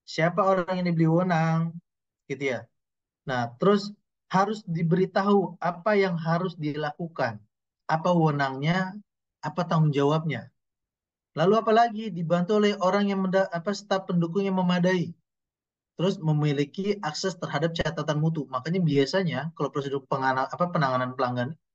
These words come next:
keluhan ini biasanya dipegang oleh departemen Q A. Karena apa? Karena infrastrukturnya ini yang mengelola Q A. Gitu ya. Itu leadernya. Tetapi untuk timnya bisa dari staf marketing gitu ya. Bisa dari staf Q A,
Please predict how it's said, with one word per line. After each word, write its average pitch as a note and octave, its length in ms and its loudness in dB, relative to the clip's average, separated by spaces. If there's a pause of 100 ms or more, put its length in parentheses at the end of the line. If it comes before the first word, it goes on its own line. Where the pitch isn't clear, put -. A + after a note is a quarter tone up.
(260)
keluhan C#3+ 320 2
ini D3+ 320 2
biasanya B2+ 560 -6
dipegang C#3 320 -6
oleh C#3 80 -4
departemen C3 480 -4
Q D#3 160 2
A. C3+ 160 2
Karena D#3+ 320 2
apa? E3 240 4 (320)
Karena E3+ 240 4
infrastrukturnya D#3+ 800 4
ini F#3 160 4
yang D3+ 80 6
mengelola D3+ 320 2
Q F3 240 -2
A. A#2 140 -12 (2250)
Gitu B2+ 120 -4 (120)
ya. F#2 80 -10 (320)
Itu - 240 -4
leadernya. F3+ 560 4
Tetapi A3+ 480 0
untuk G3+ 320 -2
timnya G3+ 480 0 (240)
bisa C3 320 -4
dari B2+ 160 -2
staf A#2 320 -6
marketing F3 1040 4
gitu B2 240 2
ya. B2 80 -2 (480)
Bisa C3 160 -6
dari B2 240 0
staf - 320 -4
Q G3 320 4
A, E3+ 100 2